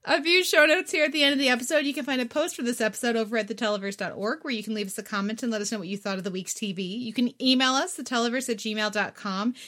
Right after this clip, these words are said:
You can like our page on Facebook and start up a conversation there, or you can find it as an iTunes with an M four chaptered feed, an M P three unchaptered feed, and we're also in Stitcher. We would appreciate ratings, reviews, either place.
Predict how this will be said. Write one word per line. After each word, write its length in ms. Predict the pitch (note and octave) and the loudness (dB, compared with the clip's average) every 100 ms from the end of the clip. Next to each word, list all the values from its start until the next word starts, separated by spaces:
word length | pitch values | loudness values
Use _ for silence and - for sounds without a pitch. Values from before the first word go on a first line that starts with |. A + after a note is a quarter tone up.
| - | -12
You 80 | A3+ | -2
can 80 | A3 | 0
like 160 | G#3 | 2
our 40 | A3+ | 0
page 240 | A#3 A#3+ | 0 0
on 120 | A3 G#3+ | 0 0
Facebook 380 | A3 G#3+ D4 | 0 0 -4
and 100 | C#4+ | -4
start 240 | A#3 G#3 G3 | -4 -2 -2
up 80 | G3+ | -4
a 60 | |
conversation 680 | G3 G#3 G3 - F3+ - F#3 | -4 -4 -2 -4 -4 -6 -4
there, 220 | G#3+ D4+ | 0 2
or 80 | E4 | 2
you 120 | C4 | 0
can 120 | A3+ A3+ | -2 -4
find 240 | A3 G#3+ | -2 -2
it 60 | - | -4
as 200 | G3+ G3 | -6 -6
an 100 | - - | -8 -4
iTunes 420 | A#3 B3 D4 C4+ | -2 0 -4 -6
with 120 | A3 | -6
an 80 | G3+ | -6
M 80 | G#3+ | -6
four 180 | G3+ G3+ | -4 -4
chaptered 360 | G3+ A#3+ C4 A#3 | -2 -4 -4 -4
feed, 200 | C#4 A#3 | -2 -2
an 80 | |
M 80 | G#3+ | -2
P 80 | G#3+ | -4
three 180 | G#3 G#3 | -6 -4
unchaptered 540 | - E4+ D4+ A3 G#3 | -2 -2 -2 -4 -4
feed, 280 | G3+ G#3+ G#3 - - - | -6 -6 -6 -14 -20 -6
and 80 | C#4 | 0
we're 60 | |
also 200 | B3+ A#3+ | 0 0
in 120 | B3+ A3+ | -2 -2
Stitcher. 560 | - A3+ A#3+ A3 E3+ | 0 0 2 0 -2
We 160 | - A3+ | -4 0
would 80 | A3+ | 0
appreciate 380 | A3+ C4 B3 A3+ | 0 -2 -2 2
ratings, 260 | A#3+ A3+ | 2 2
reviews, 340 | A#3 A#3+ B3+ - | 0 -2 -4 -4
either 240 | B3+ D4 | -6 -6
place. 440 | C4 F4+ F4 - | -8 -10 -10 -12